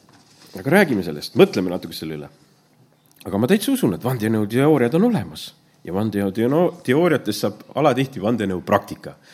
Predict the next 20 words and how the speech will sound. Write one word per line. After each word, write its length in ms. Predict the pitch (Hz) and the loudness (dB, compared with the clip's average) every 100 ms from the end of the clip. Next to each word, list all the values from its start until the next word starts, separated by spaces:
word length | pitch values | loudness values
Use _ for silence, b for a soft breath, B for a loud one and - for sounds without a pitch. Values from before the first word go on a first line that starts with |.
| B B B | B B B
Sa 120 | - | 0
vaatad, 300 | 127 156 101 95 | 4 4 2 -4
et 200 | - - | -4 0
alguses 360 | 165 95 82 | 0 -2 -12
oli 140 | 78 78 | -10 -2
teooria 440 | 156 208 170 147 131 - B B | 2 2 2 2 -2 -10 B B
ja 120 | - | -6
siis 140 | 165 139 | -4 2
vaatad, 240 | 143 - | 2 0
seda 160 | - 139 | 0 0
hakatakse 280 | 135 - 127 | 0 -4 -6
juba 140 | 113 | 0
ellu 200 | 104 95 90 | 0 0 -2
viima. 240 | 82 78 87 | -4 -4 -4
Siis 120 | 143 | -2
on 120 | 170 | 0
ju 40 | |
vandenõupraktika 760 | 175 160 160 175 214 - - 78 | 0 -2 -2 -2 -4 -4 -12 -10
või 140 | 80 87 | -10 -10
noh, 320 | 104 B | -14 B